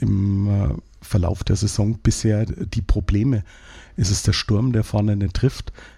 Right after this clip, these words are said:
Ist es die Abwehr, die wackelig steht? Oder ist es nicht vielmehr das Mittelfeld, was so, äh, ja, teilweise zu große Lücken lässt in der Defensive und andererseits die Stürmer nicht wirklich einsetzen kann?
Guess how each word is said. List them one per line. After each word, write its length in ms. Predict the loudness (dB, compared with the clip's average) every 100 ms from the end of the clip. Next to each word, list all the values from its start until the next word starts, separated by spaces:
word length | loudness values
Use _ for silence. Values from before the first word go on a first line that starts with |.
| -4
Ist 140 | 0 0
es 120 | 0
die 120 | -2
Abwehr, 320 | -2 0 -2
die 180 | 0 -2
wackelig 360 | -2 -4 -6 -4
steht? 340 | 0 0 0
Oder 240 | 0 0
ist 160 | 0 -4
es 140 | -4
nicht 120 | -4 -2
vielmehr 440 | -2 0 0 -2 -8 -14 -14 -2
das 200 | 0 2
Mittelfeld, 580 | 0 0 0 0 0 -2 -12 -20 -20 -20 -20 -20 0
was 240 | 0 0
so, 300 | 0 2 2
äh, 240 | 0 -2 -8 -20 -20 -8
ja, 360 | -2 0 2 -2 -6 -2
teilweise 760 | 0 2 0 2 0 0 -6
zu 160 | -6 -6
große 380 | -2 -2 2 2
Lücken 320 | 0 0 0
lässt 400 | 0 0 -4 -14 -20 -20 -20 -20 -20 -20 -20 -8
in 180 | -2 2
der 100 | 2
Defensive 720 | 2 0 0 0 0 2 2
und 480 | 0 0 0 0 -2
andererseits 720 | 0 0 2 0 2 0 -2 -4
die 480 | 0 2 2 0 -2
Stürmer 640 | -6 0 2 2 0 0
nicht 280 | 0 -2 0
wirklich 320 | -2 0 -2
einsetzen 520 | 0 0 0 -2 -4
kann? 240 | -2 -2